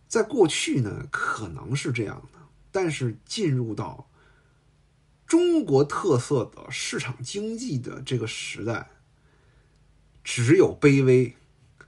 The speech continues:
那结果就只能被别人踩在脚下啊。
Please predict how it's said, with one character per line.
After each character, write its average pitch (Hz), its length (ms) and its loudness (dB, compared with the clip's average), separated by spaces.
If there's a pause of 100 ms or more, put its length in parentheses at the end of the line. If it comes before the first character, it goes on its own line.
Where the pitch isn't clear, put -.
(160)
那 123 160 0
结 113 280 -2
果 120 220 -2
就 101 160 -6
只 - 400 -8
能 87 180 -10
被 123 200 4
别 - 200 -8
人 90 240 -14 (140)
踩 - 240 -12
在 95 160 -10
脚 104 220 -12
下 - 200 -18 (1160)
啊。 - 340 -18